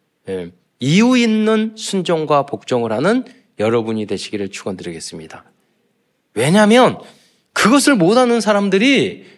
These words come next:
창세기 삼 장에 걸린 사람들이라니까요. 여러분 다른 데 가서 다른 목사님 막 친해요. 다른 성도들은 담임 목사님 말을 안 들어. 꼭 그거는 가정 안에서 다른 데 가서 막 인간관계 좋은데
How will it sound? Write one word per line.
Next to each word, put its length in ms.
창세기 420
삼 240
장에 180
걸린 340
사람들이라니까요. 1000
여러분 400
다른 340
데 120
가서 240
다른 260
목사님 320
막 180
친해요. 300
다른 220
성도들은 380
담임 300
목사님 440
말을 260
안 220
들어. 240
꼭 100
그거는 540
가정 340
안에서 560
다른 220
데 100
가서 180
막 100
인간관계 440
좋은데 800